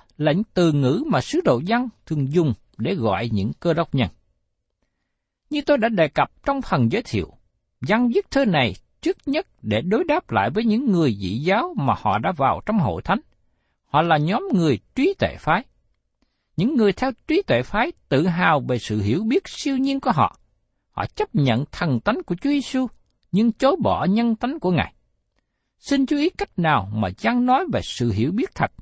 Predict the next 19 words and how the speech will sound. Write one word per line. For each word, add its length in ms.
Đó 180
là 240
sự 300
hiểu 180
biết 220
về 180
Đức 100
Chúa 120
Trời. 220
Đức 120
Chúa 160
Trời 120
là 100
sự 200
sáng 300
và 100
lời 300
mở 180
đầu 280